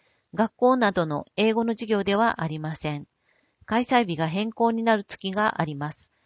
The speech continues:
事前周知します。月額費用は月二回不参加の場合も徴収します。問い合わせ先、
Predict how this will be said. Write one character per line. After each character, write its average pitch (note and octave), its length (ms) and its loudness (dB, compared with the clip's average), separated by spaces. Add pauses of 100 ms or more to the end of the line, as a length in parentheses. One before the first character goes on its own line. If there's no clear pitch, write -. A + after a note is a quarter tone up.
(200)
事 F#3+ 140 -8
前 A#3 180 4
周 A3 240 -2
知 D3+ 120 -10
し - 120 -12
ま D3 160 -6
す。 - 260 -18 (920)
月 G#3+ 260 2
額 B3 260 4
費 A#3 200 0
用 E3+ 180 2
は D3+ 260 -2 (140)
月 - 380 -4
二 G3 120 -2
回 A3 320 2
不 - 120 -14
参 A#3 220 -4
加 F#3+ 120 0
の F#3 80 -2
場 F#3 220 0
合 G3 60 -2
も A3 200 -2
徴 D3+ 240 -6
収 C#3+ 180 -10
し - 140 -12
ま C#3+ 160 -10
す。 - 240 -20 (840)
問 A3+ 180 2
い A3 80 2
合 A3 60 4
わ A3 60 0
せ A3 120 -6
先、 F3+ 540 -6